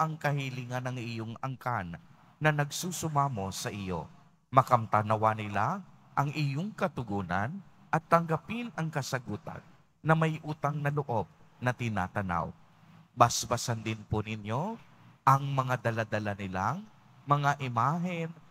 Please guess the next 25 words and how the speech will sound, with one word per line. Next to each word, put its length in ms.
at 160
dasalan. 560
Sa 160
pamamagitan 880
ng 160
bendisyon 640
na 80
ito, 400
naway 480
maalala 720
nila 400
ang 240
mga 320
pangako 480
nila 240
noon 480
sa 160
binyag 480
na 160
ikaw 560
ang 240
kanilang 560
iibigin 800
at 240
paglilingkuran 1040